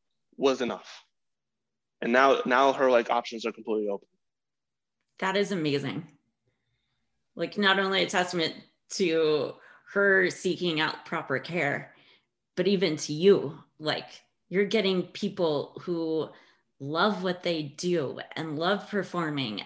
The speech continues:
Speaker 2: and love competing, love, it doesn't even have to be an athlete or a performer, but somebody, you know, m-, maybe it's a parent who just wants to be able to play with their kids and carry their kids around.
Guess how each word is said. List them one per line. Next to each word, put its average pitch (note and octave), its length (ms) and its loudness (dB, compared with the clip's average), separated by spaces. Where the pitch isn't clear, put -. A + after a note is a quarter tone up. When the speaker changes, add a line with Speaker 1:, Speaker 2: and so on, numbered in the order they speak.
Speaker 2:
and C#3+ 280 -6
love F3 280 -4
competing, E3 800 -4
love, E3 460 -4
it G#3 140 2
doesn't C4+ 240 4
even G3 240 0
have - 220 -4
to G#3 120 2
be F3 280 2
an D#3 180 -4
athlete D#3 760 -6
or G2+ 80 -2
a G2+ 80 -4
performer, F3 880 -2
but - 160 -4
somebody, G#3 520 -2
you G3+ 140 0
know, F#3+ 140 4
m-, F3 380 0
maybe F#3+ 340 2
it's A3+ 120 2
a A3 60 -2
parent G3 480 -2
who F3+ 120 -2
just F3 320 -6
wants F3+ 420 -6
to F#3 100 -4
be E3+ 260 -4
able E3+ 240 -2
to F3+ 140 -10
play E3+ 200 -8
with E3 160 -8
their D3 120 -8
kids - 640 -12
and D3 220 -2
carry F3 340 4
their F3 200 2
kids F3 280 -4
around. - 460 -8